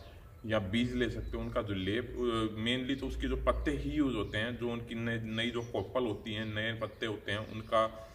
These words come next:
अ, लेप बना के आप, अ,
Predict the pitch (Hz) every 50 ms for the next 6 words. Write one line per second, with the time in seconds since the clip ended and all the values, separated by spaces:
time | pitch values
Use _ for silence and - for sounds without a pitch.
0 | - - - - - - 110 107 107 104 107 104 98 - - - - - - -
1 | - - - - 117 110 107 110 120 117 113 107 113 110 104 98 98 107 104 104
2 | 101 107 - 110 - - - 107 104 101 101 101 92